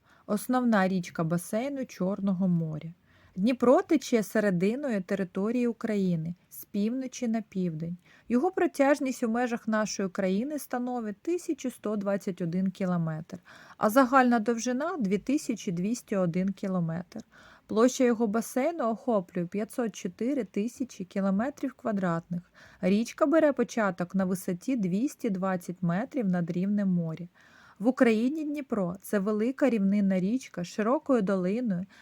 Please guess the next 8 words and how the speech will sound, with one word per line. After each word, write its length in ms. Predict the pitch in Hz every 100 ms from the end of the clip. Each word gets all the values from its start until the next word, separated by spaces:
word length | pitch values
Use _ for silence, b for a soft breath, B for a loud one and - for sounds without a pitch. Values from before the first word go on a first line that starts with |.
| B
з 140 | 180
вивистим 600 | 196 277 339 - - 226
руслом, 580 | 196 208 294 - 185 165 B B B -
з 160 | 208
обмілинами, 920 | 233 214 233 214 208 262 233 175 165 -
рукавами 760 | 208 - 190 170 208 277 208 -
і 60 |
острівцями. 920 | 202 226 - 202 - 190 170 160 151